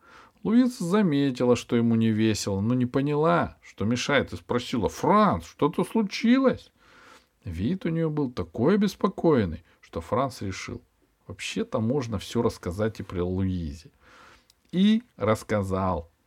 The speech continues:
Про то, как мама, папа и Йозеф не понимают, как ему плохо и страшно, тоже. Бабушка возмутилась: «И про меня говорят, что я из любой мухи делаю слона.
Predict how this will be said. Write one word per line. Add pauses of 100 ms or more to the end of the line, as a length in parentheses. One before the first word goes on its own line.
(1200)
Про
то,
как
мама,
папа
и
Йозеф
не
понимают,
как
ему
плохо
и
страшно, (400)
тоже. (440)
Бабушка
возмутилась: (1400)
«И
про
меня
говорят,
что
я
из
любой
мухи
делаю
слона.